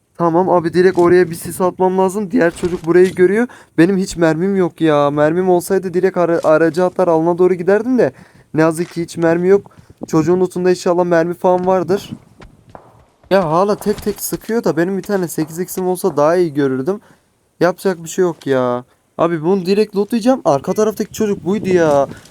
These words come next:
Yaklaşık beş altı dakikadır bunun korkusuyla bir türlü bir şey yapamıyordum. Allah'tan arka taraf temizlendi direkt.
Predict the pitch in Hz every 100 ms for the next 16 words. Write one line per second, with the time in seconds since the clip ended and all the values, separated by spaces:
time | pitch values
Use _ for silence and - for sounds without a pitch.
0 | - - 143 143 185 - 143 160 175 170
1 | 196 190 202 185 156 180 190 160 - -
2 | 185 190 175 165 - 185 196 - _ -
3 | 151 - 185 170 185 185 170 208 185 147
4 | 151 175 165 147 165 175 170 165 151 156
5 | 156 160 170 156 196 -